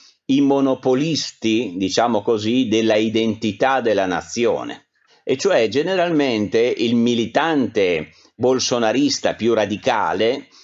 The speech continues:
ritiene che la nazione sia un'essenza, la nas-, l'essenza implichi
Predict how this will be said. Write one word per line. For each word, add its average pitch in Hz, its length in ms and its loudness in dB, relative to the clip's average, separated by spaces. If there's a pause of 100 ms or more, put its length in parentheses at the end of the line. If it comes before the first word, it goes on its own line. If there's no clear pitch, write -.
(200)
ritiene 165 600 0
che 139 540 0 (280)
la 120 240 0
nazione 160 680 0
sia 135 640 0
un'essenza, 117 1080 0
la 127 160 0
nas-, 127 400 -4
l'essenza 147 920 0
implichi 123 920 0